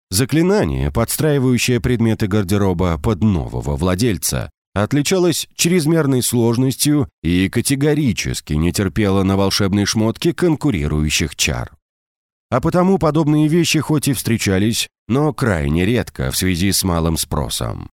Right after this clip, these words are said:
Ведь почти все предпочитали сначала сходить к портному,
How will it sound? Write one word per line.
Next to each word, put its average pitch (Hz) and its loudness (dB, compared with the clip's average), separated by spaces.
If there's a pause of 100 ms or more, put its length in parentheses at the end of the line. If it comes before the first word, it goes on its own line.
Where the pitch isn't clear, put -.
(340)
Ведь 107 0
почти 139 0
все 147 0
предпочитали 110 0
сначала 95 0
сходить 95 -2
к - -14
портному, 113 -2